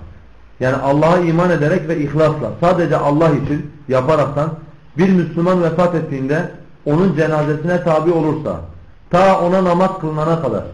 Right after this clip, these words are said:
onun cenazesine tabi olursa ona bir Uhud dağı kadar olan iki kırat sevap vardır. Yani bir dağ kadar düşünün, bir dağ kadar adama ne vardır? Onun gibi iki kırat adama sevap vardır. Kırat bir ölçü birimidir.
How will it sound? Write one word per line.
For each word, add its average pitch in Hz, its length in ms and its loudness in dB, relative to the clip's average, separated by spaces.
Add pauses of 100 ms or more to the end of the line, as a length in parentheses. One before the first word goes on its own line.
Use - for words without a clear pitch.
(100)
onun 147 220 -4
cenazesine 151 580 -2
tabi 156 240 0
olursa 185 500 0 (400)
ona 208 440 4 (420)
bir 196 220 2
Uhud 196 400 2
dağı 214 260 2
kadar 185 240 4
olan 180 260 4 (140)
iki 214 280 -2
kırat 202 340 2
sevap 156 320 4
vardır. 87 320 -2 (140)
Yani 131 200 -4
bir 143 160 -2
dağ 208 220 2
kadar 131 300 0
düşünün, 160 300 -2 (1000)
bir 165 220 2
dağ 202 220 4
kadar 170 220 2
adama 160 280 0
ne 190 160 0
vardır? 170 320 0
Onun 180 160 0
gibi 156 160 -2
iki 151 240 -6
kırat 170 300 0 (360)
adama 156 400 0
sevap 139 300 0
vardır. 104 280 -2
Kırat 190 320 0
bir 220 40 -2
ölçü 151 340 2
birimidir. 92 380 -4